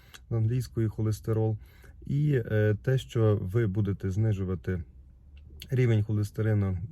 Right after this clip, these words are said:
е, препаратами для зниження холестерину, в принципі, це не мало би чітко по фізиці, по логіці впливати на,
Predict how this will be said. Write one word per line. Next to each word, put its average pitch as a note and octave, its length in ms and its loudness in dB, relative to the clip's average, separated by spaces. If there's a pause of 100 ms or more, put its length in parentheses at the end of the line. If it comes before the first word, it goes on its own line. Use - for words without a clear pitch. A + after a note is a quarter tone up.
е, G2 380 -2
препаратами G#2 580 0
для G2 160 -2
зниження G2 360 0
холестерину, D3 680 0 (1080)
в - 60 -14
принципі, A#2+ 500 0
це G#2+ 300 0
не A#2 260 2
мало G2+ 320 2
би G2 200 -2
чітко C3+ 640 -4
по F#2 220 -4 (420)
фізиці, A#2 460 -2
по F#2+ 140 -6
логіці G#2+ 440 2
впливати G#2 640 -2
на, G2+ 320 0